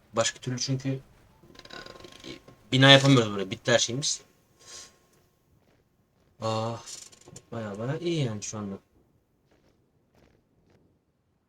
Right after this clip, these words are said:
Durum gayet güzel aslında arkadaşlar.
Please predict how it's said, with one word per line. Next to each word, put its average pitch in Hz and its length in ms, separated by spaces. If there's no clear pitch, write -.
Durum 151 220
gayet 170 280
güzel 151 200
aslında 117 240
arkadaşlar. 101 440